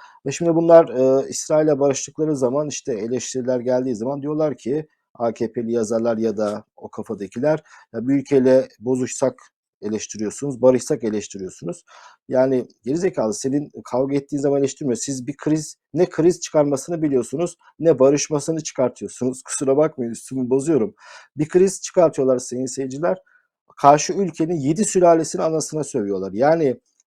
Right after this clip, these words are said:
bunların ne düşmanlıkları ne de barışların bir ölçüsü yok. Cepte para bitince de bütün o küfrettikleri insanların da gidip elini öpmeye gidiyorlar. Ülkeyi tekrar rezil ediyorlar.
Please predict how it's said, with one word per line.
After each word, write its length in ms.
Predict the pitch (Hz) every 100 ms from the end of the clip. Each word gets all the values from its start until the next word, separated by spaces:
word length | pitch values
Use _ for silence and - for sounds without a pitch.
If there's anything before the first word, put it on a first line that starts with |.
| -
bunların 400 | 143 190 196 151
ne 140 | 180
düşmanlıkları 720 | 170 - 170 165 160 160 175
ne 100 | 170
de 100 | 147
barışların 540 | 139 139 - 151 147 127
bir 140 | 127
ölçüsü 520 | 104 117 - 107 -
yok. 180 | 160 180 - -
Cepte 280 | - 180 185
para 280 | 180 175 180
bitince 400 | 165 180 147 123
de 220 | 165 165
bütün 360 | 156 - 185 175
o 140 | 160
küfrettikleri 720 | - 156 165 135 143 - 139
insanların 500 | 139 131 139 139 120
da 40 | 123
gidip 260 | 151 180 _ _ _ -
elini 300 | 160 170 170
öpmeye 280 | 165 165
gidiyorlar. 360 | 160 120 123 165
Ülkeyi 280 | 170 151 165
tekrar 400 | 180 170 143 120
rezil 260 | 110 104
ediyorlar. 460 | 113 107 107 143 165